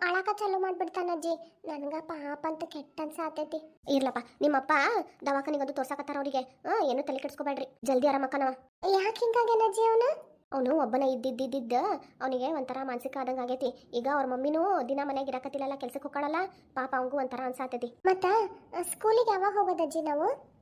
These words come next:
Speaker 1: ಪಾಪ ಸ್ಕೂಲಿಗಾರ ಹೋದ್ರ ಅವಂಗ ಆರಾಮ ಅನಿಸುತ್ತೆ ಏನ?
Speaker 2: ಸ್ಕೂಲಿಗ ನಿಮ್ಮ ಅಪ್ಪ ಇವತ್ತು ಕೇಳ್ಕೊಂಬರ್ತೇನೆ ಅಂದನ,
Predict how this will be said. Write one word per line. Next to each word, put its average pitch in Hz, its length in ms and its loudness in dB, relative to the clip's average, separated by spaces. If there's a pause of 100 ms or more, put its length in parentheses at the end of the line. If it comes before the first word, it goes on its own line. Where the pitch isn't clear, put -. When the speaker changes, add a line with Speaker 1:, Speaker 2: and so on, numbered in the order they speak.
(120)
Speaker 1:
ಪಾಪ 311 260 -2 (120)
ಸ್ಕೂಲಿಗಾರ 359 440 2 (100)
ಹೋದ್ರ 330 300 2
ಅವಂಗ 311 200 0
ಆರಾಮ 294 280 0
ಅನಿಸುತ್ತೆ 320 420 -4
ಏನ? 302 180 2 (360)
Speaker 2:
ಸ್ಕೂಲಿಗ 311 300 2 (360)
ನಿಮ್ಮ 311 160 4
ಅಪ್ಪ 294 120 2
ಇವತ್ತು 349 200 4
ಕೇಳ್ಕೊಂಬರ್ತೇನೆ 320 460 -2
ಅಂದನ, 302 180 -2